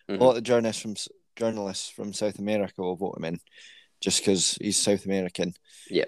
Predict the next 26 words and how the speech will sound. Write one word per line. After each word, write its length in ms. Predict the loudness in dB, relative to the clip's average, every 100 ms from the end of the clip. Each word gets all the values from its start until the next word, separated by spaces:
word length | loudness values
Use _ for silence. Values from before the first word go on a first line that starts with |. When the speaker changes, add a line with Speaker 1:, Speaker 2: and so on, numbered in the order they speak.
| 0
Speaker 2:
And 140 | 2 6
then 320 | 6 4 2
from 180 | -2 -2
Spain, 520 | -2 4 8 8 6
a 80 | 4
lot 140 | 2 2
of 60 |
people 240 | 0 -2 2
will 160 | 2
vote 220 | 2 0 0
for 120 | 0
him 140 | 0
because 200 | 0 -4
he's 140 | -4 -4
got 140 | -4
the 60 | 4
Barca 320 | 6 6 4
link. 360 | 2 2 0 -12 -16 -20 -20 2
A 60 | 6
lot 100 | 6
of 60 |
people 240 | 4 0 0
will 100 | 0
f-, 220 | -4 -10
from 160 | -4 -4
France 600 | 0 6 8 8 4 0